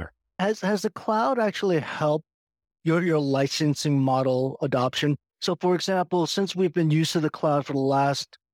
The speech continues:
decade or so, and we, we've been paying it on a subscription basis, and now you're coming in on a subscription basis on-prem as well as on the cloud, has that really helped, uh, customers understand what you're doing on the licensing side?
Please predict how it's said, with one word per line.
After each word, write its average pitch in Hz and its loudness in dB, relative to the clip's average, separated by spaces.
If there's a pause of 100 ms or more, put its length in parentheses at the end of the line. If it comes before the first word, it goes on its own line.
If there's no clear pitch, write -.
(140)
decade 143 0
or 131 0
so, 131 2
and 139 0
we, 160 0
we've 131 -4
been 135 2
paying 151 2
it 139 2
on 131 0
a 127 0
subscription 143 -2
basis, 135 0 (380)
and 156 2
now 156 2
you're 160 0
coming 165 0
in 151 2
on 143 2
a 143 -2
subscription 147 -4
basis 135 0 (320)
on-prem 151 0
as 127 -2
well 135 2
as 127 0
on 135 0
the 127 -2
cloud, 135 0 (220)
has 156 0
that 214 0
really 175 2
helped, 147 -4 (480)
uh, 151 0
customers 156 -2
understand 151 0
what 135 -2
you're 151 0
doing 143 0
on 135 0
the 127 -2
licensing 143 -2
side? 170 0